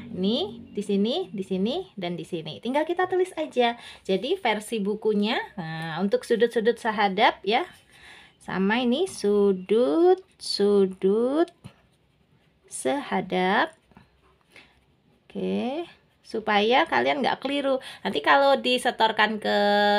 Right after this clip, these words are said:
guru, jawabnya yang ver-, versi yang di sini ya. Nih, Kak Sari bantu untuk A E I M tadi ya. Berarti A satu, B satu,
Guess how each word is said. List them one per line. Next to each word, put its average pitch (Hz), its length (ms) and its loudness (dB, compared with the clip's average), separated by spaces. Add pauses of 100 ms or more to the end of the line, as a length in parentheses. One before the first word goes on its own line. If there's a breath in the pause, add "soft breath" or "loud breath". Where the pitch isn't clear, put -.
(160)
guru, 240 400 2 (160)
jawabnya 202 560 2
yang 254 160 -2
ver-, 202 320 -4
versi 226 320 0
yang 254 80 2
di 240 80 -2
sini 262 400 -4
ya. 269 80 4 (400 loud breath)
Nih, 185 160 -2
Kak - 80 -6
Sari 185 240 -2
bantu 185 400 0 (320 loud breath)
untuk 202 400 -2
A 320 480 4
E 285 320 2
I 254 360 -6
M 196 360 0 (280)
tadi 185 400 -4
ya. 226 240 4 (720 soft breath)
Berarti 208 400 -2
A 196 160 6
satu, 196 560 -2 (160)
B 196 240 2
satu, 208 480 -2